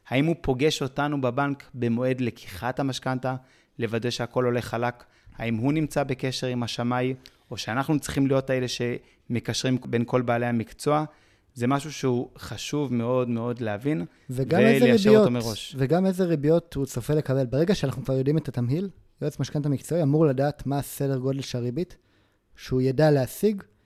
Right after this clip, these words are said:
Speaker 2: כן, אם הריבית תעלה, אז מן הסתם שזה יעלה, אם היא תרד, אז זה ירד,
Speaker 1: אפשר
Speaker 2: אבל
Speaker 1: גם לתת מבנה של תגמול. אני עשיתי את זה בדירה האחרונה שקניתי,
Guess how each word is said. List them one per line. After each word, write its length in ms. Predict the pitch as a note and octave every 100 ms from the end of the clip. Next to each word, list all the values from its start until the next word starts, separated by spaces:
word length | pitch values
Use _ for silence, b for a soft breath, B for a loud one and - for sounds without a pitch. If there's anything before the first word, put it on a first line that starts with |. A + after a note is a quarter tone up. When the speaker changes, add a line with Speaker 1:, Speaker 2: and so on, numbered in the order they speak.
| _ _ _ -
Speaker 2:
כן, 220 | E3 C#3
אם 120 | D3
הריבית 320 | D#3+ C#3+ C#3
תעלה, 400 | - C3+ E3+ G3+ D#3+
אז 200 | A#2+ A2+
מן 100 | C3
הסתם 220 | B2 D3
שזה 220 | - C3
יעלה, 220 | C#3 D3+
אם 100 | F3
היא 80 | C3+
תרד, 220 | C3+ D3
אז 80 | C#3+
זה 80 | C3+
ירד, 200 | D#3 F3
Speaker 1:
אפשר 200 | B2 C3
Speaker 2:
אבל 40 |
Speaker 1:
גם 160 | C3+ D#3
לתת 260 | C#3+ D#3+ -
מבנה 640 | - C3 A#2+ G#2+ A2+ D#3 F3
של 220 | - G#2+ -
תגמול. 460 | - A2 G#2+ C#3 F3+
אני 160 | C3 D3
עשיתי 260 | - E3
את 60 | D3
זה 100 | A2+
בדירה 380 | G#2+ G#2+ A2+ A2+
האחרונה 320 | G#2 A#2 A2
שקניתי, 460 | - A2+ B2 E3+